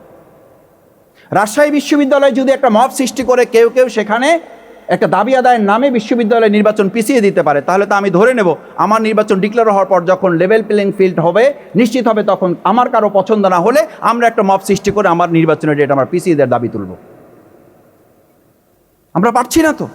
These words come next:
এই যে ফ্যাসিবাদী রাষ্ট্র ব্যবস্থার দর্শন, পরিকল্পনা, চিন্তা, ক্যারেক্টার, হ্যাবিট, নেচার, এগুলো আমাদের যখন পরিবর্তন হয় নাই, তখন শুধুমাত্র নির্বাচন কমিশন is not enough,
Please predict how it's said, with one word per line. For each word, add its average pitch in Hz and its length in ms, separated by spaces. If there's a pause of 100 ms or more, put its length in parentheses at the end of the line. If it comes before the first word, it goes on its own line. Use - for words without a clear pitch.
(1900)
এই 254 240
যে 254 240
ফ্যাসিবাদী 208 580
রাষ্ট্র 185 420
ব্যবস্থার 165 640 (480)
দর্শন, 180 560 (100)
পরিকল্পনা, 185 800
চিন্তা, 214 480
ক্যারেক্টার, 214 720
হ্যাবিট, 185 440 (140)
নেচার, 220 480 (300)
এগুলো 208 280
আমাদের 196 380
যখন 220 480
পরিবর্তন 320 520
হয় 233 240
নাই, 180 220 (300)
তখন 156 260
শুধুমাত্র 214 520
নির্বাচন 165 440
কমিশন 143 500 (280)
is 135 160
not 120 180
enough, 123 320